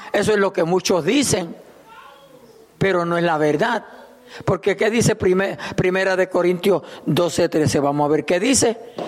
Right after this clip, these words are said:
Porque por un solo espíritu fuimos todos bautizados,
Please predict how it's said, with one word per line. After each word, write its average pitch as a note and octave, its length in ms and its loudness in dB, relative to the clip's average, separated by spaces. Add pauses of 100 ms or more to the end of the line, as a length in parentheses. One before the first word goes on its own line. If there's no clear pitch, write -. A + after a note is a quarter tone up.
(220)
Porque A#3+ 340 0
por A3+ 220 0
un D4+ 140 2
solo C#4+ 300 2
espíritu A3 680 0 (440)
fuimos C#4+ 580 0
todos C#4 440 0
bautizados, G#3 920 0